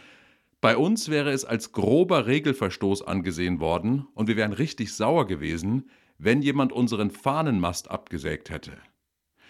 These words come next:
In Rottendorf und den umliegenden Dörfern im Landkreis war aber genau das das Ziel am Vorabend vom ersten Mai. Die Ministranten und manchmal auch die Feuerwehrjugend bewacht den Maibaum, den sie tagsüber aufgestellt hat,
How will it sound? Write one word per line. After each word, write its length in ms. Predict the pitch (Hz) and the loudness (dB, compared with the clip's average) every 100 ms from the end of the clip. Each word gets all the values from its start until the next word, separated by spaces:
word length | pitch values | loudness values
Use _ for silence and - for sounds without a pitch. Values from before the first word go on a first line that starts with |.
| - _ - | -20 _ -2
In 180 | 107 98 | 0 2
Rottendorf 760 | 98 170 247 151 85 76 - | 2 2 2 2 0 -2 -4
und 140 | 92 92 | -6 -2
den 140 | 87 | 0
umliegenden 580 | 151 170 143 123 101 90 | 0 2 2 4 2 2
Dörfern 340 | 113 160 139 | 2 2 0
im 120 | 95 | -2
Landkreis 760 | 85 90 95 - 92 110 135 - _ - | 0 -2 -4 -2 0 0 -2 -10 _ -4
war 140 | 110 | -2
aber 160 | 113 117 | 0 0
genau 400 | 113 113 135 151 | 0 2 2 2
das 400 | 131 160 - - | 0 -2 -4 -4
das 300 | 101 - - | -6 -6 -10
Ziel 480 | - 180 110 120 - | -6 0 2 0 -2
am 140 | 104 | -4
Vorabend 560 | - 127 127 104 104 101 | -2 0 2 2 -2 0
vom 140 | 98 | -2
ersten 300 | 95 98 - | -2 -4 -2
Mai. 340 | 101 147 - - _ _ _ _ _ - - _ _ - | 0 0 0 -10 _ _ _ _ _ -20 -20 _ _ 0
Die 80 | 127 | 4
Ministranten 680 | 131 123 117 123 160 - | 4 4 2 2 2 0
und 100 | 165 | 2
manchmal 280 | 123 127 143 | 2 2 0
auch 100 | 110 | -2
die 120 | - | -2
Feuerwehrjugend 960 | 104 156 185 135 98 90 95 135 143 - | -2 0 2 4 4 2 0 0 -2 -4
bewacht 540 | 90 82 110 - - 92 | -2 2 0 -2 -8 -4
den 120 | 85 | -2
Maibaum, 640 | 80 85 95 113 123 156 | 0 0 2 2 2 0
den 140 | 113 85 | -4 -4
sie 120 | 90 | -6
tagsüber 580 | - 98 101 95 82 - | -4 -4 -4 -6 -6 -4
aufgestellt 580 | 87 - 110 110 113 | -6 -6 -4 -2 -2
hat, 240 | 131 156 | -4 -8